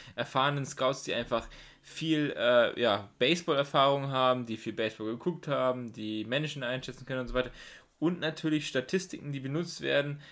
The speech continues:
eher von vielleicht auch Baseball-fremden Menschen, um eben auch Spieler zu evaluieren. Und, äh, der, der Film, der spielt so ein bisschen so an der, äh, ja, an der Trennwand quasi, so wo es gerade so ein bisschen mehr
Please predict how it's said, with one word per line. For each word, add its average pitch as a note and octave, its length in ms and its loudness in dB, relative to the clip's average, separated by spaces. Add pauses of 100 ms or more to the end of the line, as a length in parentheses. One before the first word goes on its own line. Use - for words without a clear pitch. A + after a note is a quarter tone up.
(200)
eher B2+ 360 6 (500)
von C3 260 2
vielleicht A2+ 380 0
auch G#2+ 220 0 (920)
Baseball-fremden B2+ 920 4
Menschen, D3 420 -2 (260)
um C3 160 0
eben B2+ 200 2
auch A#2+ 200 0
Spieler B2+ 380 2
zu - 140 -6
evaluieren. G#2+ 600 0 (480)
Und, B2+ 420 0
äh, G#2 140 -6 (200)
der, D3 360 6 (220)
der B2 420 -6
Film, E3 320 0
der C#3+ 100 -2
spielt D3 280 -2
so D3 60 -4
ein C3+ 100 -4
bisschen C3 360 -6
so B2 200 0
an A#2+ 240 -4
der, A#2 480 0 (640)
äh, A#2+ 80 -6
ja, G2+ 180 -2
an A2+ 140 -6
der A2+ 120 0
Trennwand A#2+ 480 0
quasi, G2 320 0
so G#2 120 -6
wo B2 140 2
es B2 100 -2
gerade A2 220 0
so B2+ 80 -6
ein B2+ 60 -6
bisschen B2 280 -6
mehr A#2 300 2